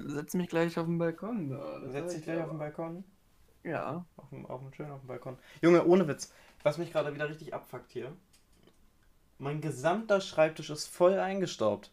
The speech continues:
Speaker 2: obwohl ich den durchgängig sauber mache. Was soll ich denn noch alles tun?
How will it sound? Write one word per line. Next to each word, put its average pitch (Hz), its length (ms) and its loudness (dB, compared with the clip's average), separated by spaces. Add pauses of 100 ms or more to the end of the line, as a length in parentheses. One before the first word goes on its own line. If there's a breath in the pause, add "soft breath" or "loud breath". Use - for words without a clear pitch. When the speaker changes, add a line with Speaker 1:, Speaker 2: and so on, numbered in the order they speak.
(140)
Speaker 2:
obwohl 170 280 6
ich - 80 -10
den 202 280 -2
durchgängig 247 580 0
sauber 220 300 4
mache. 117 320 0 (460)
Was 208 160 4
soll 208 160 6
ich 202 80 -2
denn 196 160 4
noch 233 160 0
alles 143 340 4
tun? 107 260 -6